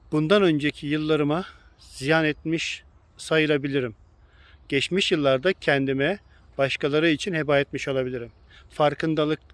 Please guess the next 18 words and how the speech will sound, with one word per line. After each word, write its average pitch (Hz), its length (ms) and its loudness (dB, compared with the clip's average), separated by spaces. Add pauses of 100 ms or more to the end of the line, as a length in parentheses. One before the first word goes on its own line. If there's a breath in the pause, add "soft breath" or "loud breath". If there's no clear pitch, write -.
içinde 151 280 -2
olmadığım 147 560 0
bir 147 80 -2
hayatım 139 460 0
olmuş 139 300 -4
olabilir. 123 420 -6 (380 soft breath)
Fakat 170 340 0 (480 soft breath)
ben 160 260 2
şimdi 143 480 -2
bu 143 60 -2
Murat 139 320 0
olarak 170 380 -2 (260 soft breath)
hayatımın 147 580 0
bilincindeyim 143 720 0
ve 127 120 0
ne 170 120 4
istediğimi 160 500 -2
biliyorum. 131 420 0